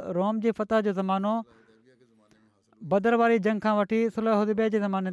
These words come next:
تائين پکڙيل هيو. حضرت مسلم موعود رضي الله تعاليٰ عنه فرمائن ٿا ته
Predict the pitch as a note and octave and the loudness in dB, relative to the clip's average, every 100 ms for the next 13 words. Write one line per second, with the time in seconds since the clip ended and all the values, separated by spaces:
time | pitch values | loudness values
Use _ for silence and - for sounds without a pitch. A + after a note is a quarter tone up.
0 | F3 F#3 F3+ D#3+ E3 E3 F3+ D#3+ - _ | -4 -6 -6 -6 -6 -4 -6 -8 -12 _
1 | _ _ C#3 A#2 A#2 B2+ B2+ A#2 A#2 A#2 | _ _ _ _ _ _ _ _ _ _
2 | A2+ G#2+ G2+ G#2 C3+ _ - F3 G3 A#3 | _ _ _ _ _ _ -10 -6 -2 -2
3 | G#3+ G#3 A#3+ A#3+ A3+ A#3 A#3 G#3 F#3+ G#3 | -4 -6 0 0 2 2 0 0 0 0
4 | G#3 G3+ G3 F#3+ F3+ F#3+ G#3+ F#3+ F3+ E3 | 0 0 -2 -2 -2 -4 -4 -4 -4 -4
5 | E3 F3 F#3 F#3+ G3 _ _ _ _ _ | -6 -4 -2 -2 -4 _ _ _ _ _
6 | _ _ _ _ _ _ _ G#3+ G#3 | _ _ _ _ _ _ _ 2 4